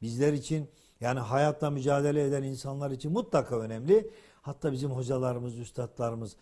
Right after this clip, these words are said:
Allah onlardan razı olsun, hep öyle derdiler. Eğer yoruldu isen bir kitabı okurken, e, dinlemek için ne yapmak lazım?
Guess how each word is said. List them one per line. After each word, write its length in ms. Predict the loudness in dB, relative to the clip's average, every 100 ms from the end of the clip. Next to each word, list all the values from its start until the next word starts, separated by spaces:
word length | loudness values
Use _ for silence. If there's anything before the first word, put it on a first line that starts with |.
| _ _ _
Allah 220 | -6 -2 -2
onlardan 460 | -4 -6 -6 -4
razı 260 | -4 -4 -6
olsun, 200 | -6 0
hep 160 | 4
öyle 260 | 6 6 4
derdiler. 420 | 2 2 -2 -4 -6 -20 -20 -20 _ _ 6
Eğer 300 | 12 12 12
yoruldu 540 | 10 10 10 6 4
isen 520 | 2 2 6 6 4 -2 _ _ -2
bir 100 | -2
kitabı 340 | 2 2 4
okurken, 680 | 2 0 -2 2 2 2 -2 -8 -2
e, 140 | 0
dinlemek 380 | 2 4 4 2
için 140 | 4
ne 40 | 6
yapmak 420 | 6 4 -2 0
lazım? 320 | 0 0 -2